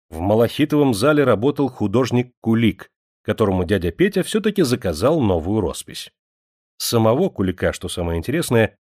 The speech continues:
никто так и не увидел. Трудились его помощники, причем на удивление споро. Всю работу закончили за один день.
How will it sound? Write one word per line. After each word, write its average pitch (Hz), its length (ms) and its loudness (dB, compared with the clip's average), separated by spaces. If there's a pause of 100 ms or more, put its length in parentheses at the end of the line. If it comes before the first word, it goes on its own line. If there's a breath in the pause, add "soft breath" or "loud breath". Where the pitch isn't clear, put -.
(120)
никто 110 340 0
так 120 260 -6
и 113 40 -2
не 110 100 -2
увидел. 82 500 -6 (460)
Трудились 117 680 0
его 101 260 -2
помощники, 92 640 -4
причем 170 400 -4
на 170 100 2
удивление 147 500 2
споро. 85 540 -2 (400)
Всю 135 320 2
работу 120 440 2
закончили 156 640 0
за 98 180 0
один 95 300 0
день. 78 280 -8